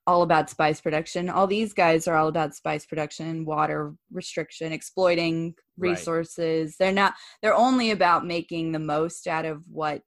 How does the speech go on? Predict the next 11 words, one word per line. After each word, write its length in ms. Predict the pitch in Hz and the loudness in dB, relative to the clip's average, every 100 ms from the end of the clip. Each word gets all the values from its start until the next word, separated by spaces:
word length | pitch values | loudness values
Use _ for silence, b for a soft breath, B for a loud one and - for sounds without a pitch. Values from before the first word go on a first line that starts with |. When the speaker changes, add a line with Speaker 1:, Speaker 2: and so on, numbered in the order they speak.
| - | -8
Speaker 1:
is 220 | 165 160 | -8 -6
there, 500 | 151 147 147 165 220 - | -4 -2 -2 -6 -8 -8
and 120 | 180 | -6
it's 180 | 156 - | -6 -8
draining 420 | - 160 151 151 151 | -8 -6 -6 -8 -10
the 60 | |
planet, 440 | - 151 147 170 - | -10 -10 -8 -10 -10
draining 300 | 156 156 147 | -10 -10 -12
to 100 | 156 | -14
desert 380 | 147 147 156 | -14 -12 -12
planet. 340 | - 160 170 | -12 -10 -10